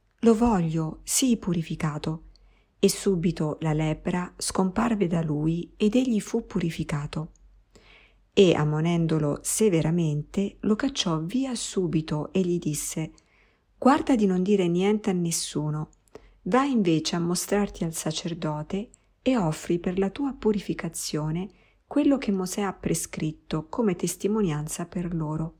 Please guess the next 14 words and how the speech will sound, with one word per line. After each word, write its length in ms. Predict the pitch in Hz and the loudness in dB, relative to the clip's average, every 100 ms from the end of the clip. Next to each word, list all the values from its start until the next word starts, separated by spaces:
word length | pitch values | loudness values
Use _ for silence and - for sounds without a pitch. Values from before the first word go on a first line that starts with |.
| _ _ _ _ _ _ _ - | _ _ _ _ _ _ _ 0
Ma 120 | 233 | 2
quello 240 | 330 359 | 4 4
si 160 | - 160 | 4 2
allontanò 720 | 156 165 160 180 180 151 - - | 0 -2 -2 0 0 -2 -4 -2
e 100 | 202 | -2
si 160 | - | 0
mise 240 | 247 202 147 | 2 2 0
a 40 | |
proclamare 760 | - 196 233 220 170 143 151 - | -2 -4 -2 0 0 -2 -6 -2
e 120 | 196 | 0
a 80 | 175 | 0
divulgare 760 | 170 170 165 185 180 156 147 - | 0 -2 -4 -4 -2 -2 -4 -6
il 100 | 175 | -8
fatto, 640 | - 156 165 - 226 | -6 -6 -6 -8 -8